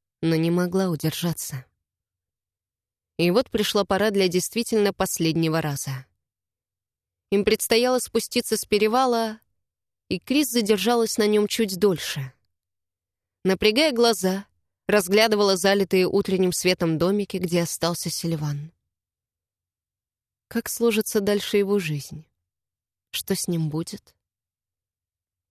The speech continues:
Оставалось лишь надеяться, что он действительно останется в Сент-Прайве, как и намеревался.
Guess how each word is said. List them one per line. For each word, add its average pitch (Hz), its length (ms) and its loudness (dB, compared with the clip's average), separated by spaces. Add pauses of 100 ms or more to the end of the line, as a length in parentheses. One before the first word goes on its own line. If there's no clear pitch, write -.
(100)
Оставалось 240 600 0
лишь 233 200 0
надеяться, 226 480 0
что - 200 -2
он 208 100 2
действительно 214 600 -2
останется 208 500 0
в - 60 -10
Сент-Прайве, 202 600 0
как - 240 -8
и 202 60 -2
намеревался. 196 960 -2